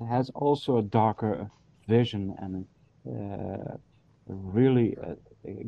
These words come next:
good arc of the, all characters, and that's, and it has an open ending. That's something. The first time I saw it, I couldn't believe the story wasn't over, 'cause I wanna see more.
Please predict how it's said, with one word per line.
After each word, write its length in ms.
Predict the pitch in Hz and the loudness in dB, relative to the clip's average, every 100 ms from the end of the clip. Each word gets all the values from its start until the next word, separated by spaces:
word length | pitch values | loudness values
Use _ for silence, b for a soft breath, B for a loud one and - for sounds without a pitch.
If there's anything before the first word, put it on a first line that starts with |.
| 107 | 0
good 220 | 123 127 | 2 2
arc 320 | - 117 113 | 4 4 4
of 100 | 107 - | -4 -10
the, 60 | |
all 220 | - 110 113 | -6 -4 -4
characters, 640 | - 120 113 - 107 - _ _ _ _ _ _ - | 0 2 2 -2 -10 -10 _ _ _ _ _ _ -14
and 220 | 104 - _ _ _ _ _ _ | -12 -12 _ _ _ _ _ _
that's, 320 | 104 104 - 113 - _ _ _ _ _ _ _ _ _ _ | -4 -4 -6 -12 -12 _ _ _ _ _ _ _ _ _ _
and 120 | - 95 | -8 -4
it 80 | |
has 200 | 110 123 | 2 2
an 80 | 120 | 2
open 260 | 110 113 - | 0 0 0
ending. 400 | 107 120 95 82 _ _ _ - - | 0 0 0 -6 _ _ _ -20 -4
That's 220 | 113 120 - | 0 0 0
something. 420 | 117 110 110 104 | 0 2 0 -2
The 60 | |
first 320 | 95 - 120 - | -2 0 0 2
time 120 | 107 | -2
I 40 | |
saw 360 | 98 - 117 101 | -2 0 0 2
it, 80 | 95 | -2
I 40 | 98 | -4
couldn't 220 | - 127 | 0 2
believe 380 | 107 107 113 113 - _ _ _ _ _ | 4 6 6 4 -2 _ _ _ _ _
the 60 | - | -16
story 300 | - 131 120 | 2 8 8
wasn't 320 | 104 113 104 | 8 6 4
over, 400 | 113 120 92 104 - _ _ _ _ | 4 4 2 -6 -8 _ _ _ _
'cause 320 | - 107 104 | -2 0 -2
I 120 | - 107 | -4 -4
wanna 260 | 113 110 | -2 -2
see 240 | 104 - 107 | -6 -4 -2
more. 460 | 104 110 110 87 | 2 4 4 2